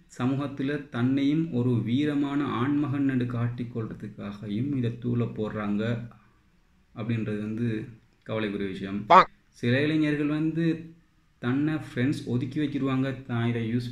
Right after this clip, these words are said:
பண்ணாட்டி அப்படின்ற மாதிரி ஒரு சிட்யுவேஷனும் வருது. இதெல்லாம் பார்க்கக்குள்ள ரொம்ப கவலையா இருக்குது. என்னன்னு சொன்னா, இந்த தூள் என்ற சாமான் என்ன? அன்புள்ள பெற்றோர்களே, இந்த தூள் என்ற சாமான் என்னன்னு சொன்னா,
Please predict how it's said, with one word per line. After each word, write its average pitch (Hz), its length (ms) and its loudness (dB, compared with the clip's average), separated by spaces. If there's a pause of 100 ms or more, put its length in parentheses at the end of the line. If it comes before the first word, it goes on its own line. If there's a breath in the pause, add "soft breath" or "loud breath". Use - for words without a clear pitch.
பண்ணாட்டி 120 480 2
அப்படின்ற 135 460 0
மாதிரி 135 200 0
ஒரு 127 60 0
சிட்யுவேஷனும் 127 680 0
வருது. 95 440 -4 (1120)
இதெல்லாம் 139 600 0
பார்க்கக்குள்ள 127 540 -2
ரொம்ப 123 320 0
கவலையா 120 420 -2
இருக்குது. 95 400 -6 (1700 loud breath)
என்னன்னு 123 200 -2
சொன்னா, 131 360 0
இந்த 135 120 0
தூள் 165 340 0
என்ற 160 140 2
சாமான் 123 440 0
என்ன? 110 340 0 (180)
அன்புள்ள 156 340 4
பெற்றோர்களே, 120 760 0
இந்த 139 140 0
தூள் 147 320 0
என்ற 160 160 4
சாமான் 123 340 2
என்னன்னு 117 200 2
சொன்னா, 113 800 -4